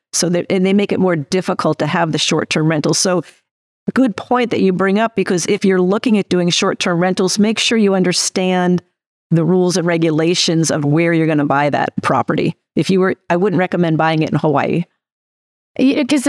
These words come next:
Speaker 2: that's interesting that you'd bring that up, 'cause that's a huge thing that people do now. Let's just be, you
Speaker 1: Yeah.
Speaker 2: know, a lot of people that are
Speaker 1: It's,
Speaker 2: out buying
Speaker 1: it's
Speaker 2: these
Speaker 1: a good
Speaker 2: properties.
Speaker 1: business.
Speaker 2: That's how they're doing 'em. They're doing 'em
Speaker 1: Yeah.
Speaker 2: short term.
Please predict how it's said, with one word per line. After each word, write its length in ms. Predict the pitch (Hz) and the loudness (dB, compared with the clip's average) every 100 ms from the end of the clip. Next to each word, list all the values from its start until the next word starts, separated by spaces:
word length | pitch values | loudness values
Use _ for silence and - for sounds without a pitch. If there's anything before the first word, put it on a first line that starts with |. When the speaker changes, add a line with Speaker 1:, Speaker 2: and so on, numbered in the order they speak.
| - | -4
Speaker 2:
that's 160 | 302 302 | -4 -2
interesting 460 | 330 320 262 262 | 0 0 0 2
that 80 | 214 | 2
you'd 160 | 214 196 | 2 2
bring 180 | 220 | 2
that 140 | 196 190 | 2 2
up, 240 | 196 - | -2 -4
'cause 340 | - 190 180 - - | -2 0 0 -4 -2
that's 200 | 202 - | -2 0
a 60 | 202 | -2
huge 400 | - 190 175 - | 0 0 0 -2
thing 200 | 170 175 | 0 0
that 100 | - | 0
people 260 | 175 170 | -2 -2
do 260 | 151 147 143 | -2 0 0
now. 260 | - 160 - | 0 -4 -2
Let's 200 | 202 208 - | -2 -2 -2
just 180 | - | -4
be, 80 | - | -4
you 60 | 202 226 | -2 0
Speaker 1:
Yeah. 80 | 214 | 0
Speaker 2:
know, 60 | |
a 20 | 185 | 0
lot 180 | 202 | 0
of 40 | 202 | 0
people 140 | 214 | 0
that 80 | 196 | 0
are 40 | 196 | 0
Speaker 1:
It's, 80 | |
Speaker 2:
out 120 | 185 202 | 0 0
buying 200 | 185 190 | 0 2
Speaker 1:
it's 80 | 185 | 0
Speaker 2:
these 60 | |
Speaker 1:
a 20 | 220 | 0
good 60 | |
Speaker 2:
properties. 220 | 302 - 226 | 0 0 2
Speaker 1:
business. 380 | - 165 165 - - _ | 2 0 -2 -6 -10 _
Speaker 2:
That's 200 | - 214 | -2 -2
how 120 | 254 208 | 0 0
they're 160 | 202 | 0
doing 340 | 185 196 208 190 | 2 2 2 2
'em. 160 | 180 | 2
They're 160 | 185 180 | 2 0
doing 240 | 196 190 | 2 2
'em 120 | 180 | 2
Speaker 1:
Yeah. 100 | 294 | 2
Speaker 2:
short 220 | 294 175 - | 0 -2 -2
term. 280 | 185 175 | -2 -2